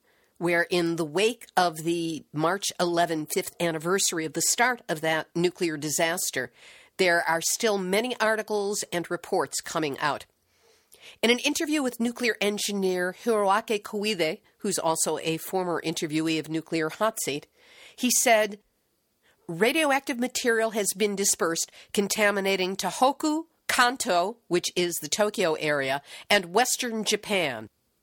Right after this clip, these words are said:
The law says that absolutely nothing may be removed from a radioactive management area in which the levels exceed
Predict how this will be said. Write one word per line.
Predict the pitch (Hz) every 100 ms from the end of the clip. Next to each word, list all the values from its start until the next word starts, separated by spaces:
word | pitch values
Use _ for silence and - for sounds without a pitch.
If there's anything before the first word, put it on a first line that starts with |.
| _ _ _ _ -
The | 220
law | 226 240 339
says | 330 254 220 220
that | 208 196
absolutely | 208 202 - 233 208 208
nothing | 214 220 196 165
may | 165 170
be | 180 170
removed | 175 190 202 -
from | 208 185
a | 175
radioactive | 185 214 208 196 - 185 170
management | 185 208 196 170 160 156
area | 147 135 135 - - -
in | 202
which | 208 - -
the | 190
levels | 190 240 262 269 269 - -
exceed | 190 - 240 220 220